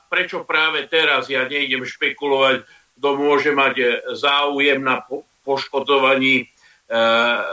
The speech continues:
Sme rodina, ktorá sama o sebe je paradoxne nazvaná, vzhľadom k tomu, že je, že ju vedie skúsený inseminátor, e,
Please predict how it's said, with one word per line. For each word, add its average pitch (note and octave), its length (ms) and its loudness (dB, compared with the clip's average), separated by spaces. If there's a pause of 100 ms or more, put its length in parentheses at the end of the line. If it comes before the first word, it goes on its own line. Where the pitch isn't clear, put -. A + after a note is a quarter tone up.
(160)
Sme D3 560 2
rodina, C#3+ 640 0 (1040)
ktorá C#3 400 2
sama D3+ 400 0
o D#3 80 2
sebe C#3+ 240 0
je B2+ 220 4 (580)
paradoxne C3+ 640 0
nazvaná, C3+ 720 0 (320)
vzhľadom C3+ 400 0
k - 20 -4
tomu, C3+ 220 0
že C#3+ 160 4
je, C3+ 120 2 (360)
že D3 160 2
ju C3 80 2
vedie C3 560 0 (240)
skúsený C#3 880 -2
inseminátor, C#3+ 880 2
e, C3+ 40 2